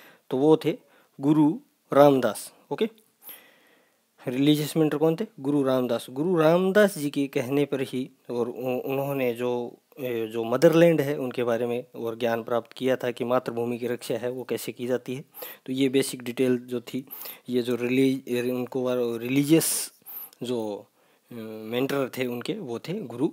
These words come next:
रामदास, ओके। तो ये हो गए गुरु रामदास,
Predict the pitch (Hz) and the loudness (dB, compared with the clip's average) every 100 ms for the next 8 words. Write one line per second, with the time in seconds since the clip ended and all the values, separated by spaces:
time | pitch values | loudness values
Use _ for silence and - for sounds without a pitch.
0 | - 120 107 101 - 117 202 240 _ _ | 0 0 0 -4 -4 -8 -6 -8 _ _
1 | _ _ _ _ _ - - 135 127 131 | _ _ _ _ _ -12 -6 -4 0 0
2 | 123 123 131 131 139 156 165 | 0 0 2 2 4 2 0